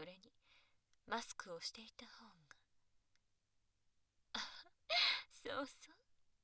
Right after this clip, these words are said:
想像力が養えると、前におっしゃっていましたよ。けれど耳と口と目には、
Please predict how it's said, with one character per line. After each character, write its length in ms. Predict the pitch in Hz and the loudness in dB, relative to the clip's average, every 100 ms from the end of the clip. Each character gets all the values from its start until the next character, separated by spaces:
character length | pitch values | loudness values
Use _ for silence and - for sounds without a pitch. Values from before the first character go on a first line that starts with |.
| - _ - | -20 _ -12
想 320 | - 311 330 330 | 8 10 12 10
像 200 | 349 330 | 8 8
力 220 | 285 - | 4 0
が 80 | 214 | -4
養 140 | 214 - 277 294 320 | 4 4 4 -2 -6
え 20 | |
る 100 | 285 269 | -8 -12
と、 220 | - - _ - - - - - - - - - | -14 -14 _ -8 -4 -2 -4 -12 -16 -20 -16 12
前 220 | 285 285 | 12 12
に 100 | 240 | 12
お 40 | |
っ 20 | 233 | 10
し 160 | - | 10
ゃ 20 | 294 | 10
っ 40 | |
て 120 | - | 0
い 80 | 226 | -6
ま 100 | 220 | -2
し 120 | - | -2
た 100 | - | -2
よ。 60 | 180 160 277 - - - - _ _ _ _ _ _ _ - _ _ _ _ - - - - - | -10 -16 -18 -20 -20 -20 -20 _ _ _ _ _ _ _ -20 _ _ _ _ -20 -20 -20 -10 12
け 160 | 285 | 12
れ 120 | 277 | 12
ど 100 | 247 | 12
耳 280 | 233 247 302 | 8 8 8
と 140 | 294 277 | 6 4
口 260 | - - | 6 6
と 120 | - | 6
目 140 | - 233 | 2 -2
に 160 | 220 | -4
は、 260 | 175 170 - | -10 -10 -8